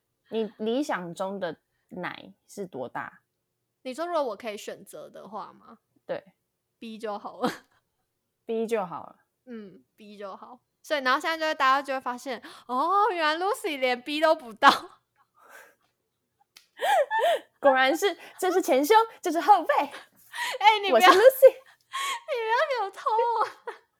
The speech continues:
Speaker 1: <laughs> 我有看欸，你首播我有看啊。
Speaker 2: 谢谢哦，谢谢支持。
Speaker 1: 嗯，我一起在那个 YouTube 这样子，然后看大家留言。
Speaker 2: <laughs>
Speaker 1: 哇，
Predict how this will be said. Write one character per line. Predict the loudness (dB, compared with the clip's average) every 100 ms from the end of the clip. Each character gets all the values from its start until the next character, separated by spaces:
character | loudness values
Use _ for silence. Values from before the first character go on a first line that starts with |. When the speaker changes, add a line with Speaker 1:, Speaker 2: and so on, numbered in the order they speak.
| _ -6
Speaker 1:
<laughs> | -4 2 2 2 0 2 2 2
我 | 0 2
有 |
看 | 0 4 4 4
欸， | 0 0 0 -2 -4 -6 -10 -10
你 | -10
首 | -4 -4 -2
播 | 2 4
我 | 4 0
有 |
看 | -6 -10 -8
啊。 | -8 -10 -12 _ _
Speaker 2:
谢 | _ -18 -16
谢 | -10 -10
哦， | -10 -10
谢 | -8
谢 | -8
支 | -10 -16 -16 -18
持。 | -20 -20 -20
Speaker 1:
嗯， | -14 -2
我 | 2 4
一 | 2
起 | 0
在 | 2 2
那 | 2
个 | -2 0
YouTube | 0 -2 -2 -4 -2 -6
这 | -6
样 | -8 -8
子， | -10
然 | -6
后 | -6
看 | -8 -12 -10
大 | -8
家 | -6
留 | -6 -8 -10
言。 | -10 -12 -16 _ _ _ _ _ _
Speaker 2:
<laughs> | -4 -4 -6
Speaker 1:
哇， | -14 -14